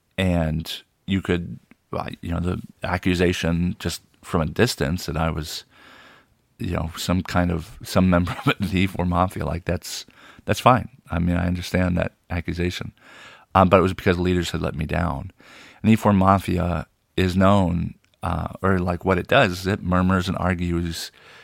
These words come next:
behind closed doors, trying to kind of get their own way, um, or, you know, and it could be the right thing to do. Sometimes officers and N C Os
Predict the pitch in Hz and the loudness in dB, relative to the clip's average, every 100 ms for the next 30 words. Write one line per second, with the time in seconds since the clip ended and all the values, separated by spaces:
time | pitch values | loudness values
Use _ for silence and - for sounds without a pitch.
0 | - - 90 92 - 85 82 101 95 85 | -10 -2 0 0 0 -4 0 2 2 0
1 | 87 - - - 87 87 85 85 - 87 | -4 -8 -8 0 2 2 -2 -6 -4 -4
2 | 82 - 92 - 82 95 120 101 85 80 | -4 -4 -4 -2 2 4 6 4 0 -2
3 | 87 98 _ - - - _ _ - 90 | -6 -10 _ -20 -20 -20 _ _ -4 -2
4 | 85 82 80 - - 92 90 85 85 - | 0 -2 -4 -8 -2 2 2 0 -4 -4
5 | 90 82 82 82 - _ - 113 110 - | -2 0 -2 -6 -14 _ 2 4 2 0
6 | 143 127 120 110 104 104 110 - 95 101 | -2 2 2 2 4 6 4 2 2 2
7 | 90 92 123 - 90 - - 95 98 92 | 2 2 2 0 -4 -6 -2 0 2 2
8 | 92 92 - 87 - - 92 92 - - | 2 -2 -4 -6 -4 0 0 0 -4 -12
9 | _ - - - - 90 92 - 87 87 | _ -20 -20 -20 -4 0 0 0 0 0
10 | 87 - | -2 -6